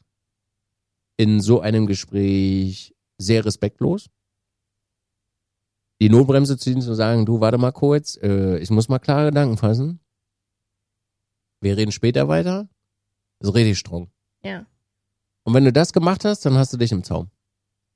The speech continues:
Speaker 1: Ich glaub, das ist das Wildeste, was du, äh, das Wildeste in deinem Leben, die, äh, nee, die, die wildeste Fähigkeit, die du lernen musst. Und ich rede wirklich von müssen.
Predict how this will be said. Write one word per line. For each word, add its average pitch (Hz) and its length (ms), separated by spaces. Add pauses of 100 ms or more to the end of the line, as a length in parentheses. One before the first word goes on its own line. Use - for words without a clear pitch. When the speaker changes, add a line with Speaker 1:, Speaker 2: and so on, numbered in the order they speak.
(160)
Speaker 1:
Ich - 80
glaub, 131 180
das 135 200
ist 135 120
das 117 220
Wildeste, 139 440
was 110 200
du, 101 520 (680)
äh, 90 360
das 92 220
Wildeste 120 380
in 104 120
deinem 98 200
Leben, 101 480
die, 107 160
äh, 117 100
nee, 131 240
die, 117 220
die 110 260
wildeste 185 520
Fähigkeit, 135 540
die 110 80
du 107 80
lernen 92 300
musst. 85 260 (840)
Und 120 100
ich 120 100
rede 127 200
wirklich 113 220
von 92 140
müssen. 85 300